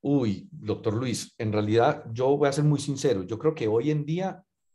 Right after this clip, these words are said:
el noventa y nueve o cien por ciento de los escáneres del mercado tienen una excelente resolución. O sea, eh, mm,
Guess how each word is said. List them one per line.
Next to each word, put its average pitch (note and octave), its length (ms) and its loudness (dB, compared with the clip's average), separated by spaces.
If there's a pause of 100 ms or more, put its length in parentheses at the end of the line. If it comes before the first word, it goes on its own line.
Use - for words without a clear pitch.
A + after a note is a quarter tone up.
(460)
el G#2 380 -8
noventa G2+ 380 -4
y F#2 40 -6
nueve C3 280 2
o C#3 40 0
cien B2 200 -4
por C3+ 100 -4
ciento C3+ 220 0
de B2+ 60 0
los G#2+ 120 -2
escáneres A2+ 440 -6
del G#2 160 -2
mercado A#2+ 440 2
tienen A2+ 160 -4
una A#2 260 -6
excelente F#2+ 500 -4
resolución. F2+ 520 -4
O - 500 -20
sea, - 280 -14 (640)
eh, - 520 -14 (760)
mm, G2 400 0